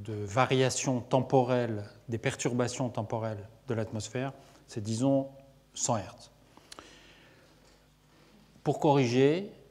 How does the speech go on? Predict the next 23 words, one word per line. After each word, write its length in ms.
il 100
faut 240
effectivement, 640
comme 240
vous 140
le 60
dites, 320
euh, 600
très 180
justement, 460
il 140
faut 140
effectivement 540
faire 200
une 120
mesure 380
qui 100
soit 100
beaucoup 300
plus 100
rapide 420
que 120
ça. 120